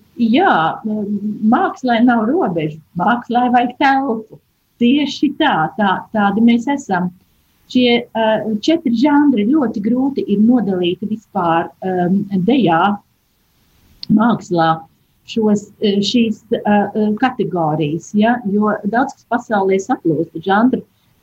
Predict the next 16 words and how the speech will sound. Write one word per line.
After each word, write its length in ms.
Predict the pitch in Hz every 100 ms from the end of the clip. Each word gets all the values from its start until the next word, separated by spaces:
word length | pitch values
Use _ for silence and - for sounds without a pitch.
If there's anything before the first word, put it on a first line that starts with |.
| -
uh, 220 | 202 202 202
saplūdums, 1000 | 196 269 196 175 170 160 160 165 - - _ _ 196
uh, 640 | 185 - - 180 180 180 -
runājot 680 | 196 226 196 180 180 180 -
par 240 | - 190 180 180 170
baletu. 480 | 220 277 202 - - _ _ _
Balets 440 | 196 277 247 233 -
arī, 460 | 226 233 214 208 - _ _ _ -
uh, 360 | 196 190 185 185 - - 233
daudzveidojās. 920 | 302 226 202 175 170 170 160 170 214
Viņš, 300 | 240 233 -
viņam 420 | 233 247 262 247 240
ir, 140 | 247
uh, 240 | - 233 226 -
tik 160 | 320 214
daudz, 400 | 208 208 202